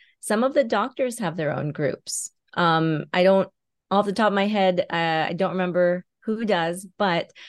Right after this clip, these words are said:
um, if you are seeing a cers practitioner already, or if that's an important thing to you, maybe that's something that you can ask or you can look for when you are selecting your doctor.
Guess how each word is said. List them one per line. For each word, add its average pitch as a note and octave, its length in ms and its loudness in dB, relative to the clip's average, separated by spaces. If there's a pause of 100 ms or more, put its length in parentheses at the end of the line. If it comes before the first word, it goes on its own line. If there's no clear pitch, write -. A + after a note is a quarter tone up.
(200)
um, E3 320 0
if F#3+ 180 -2
you G3+ 220 -2
are F3+ 260 0
seeing F3+ 680 -4
a F3 60 -2
cers E3+ 300 -4
practitioner D#3+ 500 -4
already, A#3 560 0
or E3+ 200 2
if E3+ 140 0
that's E3+ 240 -4
an E3+ 80 -4
important E3+ 520 -2
thing G3+ 240 2
to G3+ 80 0
you, G3 200 2
maybe E3 260 0
that's D#3 220 -4
something D#3 260 -4
that D3 120 -4
you E3 100 0
can D#3+ 280 -4
ask E3 480 0
or F#3 140 6
you G3+ 220 0
can G3+ 220 4
look A3 440 2
for F#3+ 320 2
when F#3+ 220 0
you F3 140 0
are D#3+ 100 0
selecting E3 580 -4
your D3 140 -2
doctor. C#3 520 -4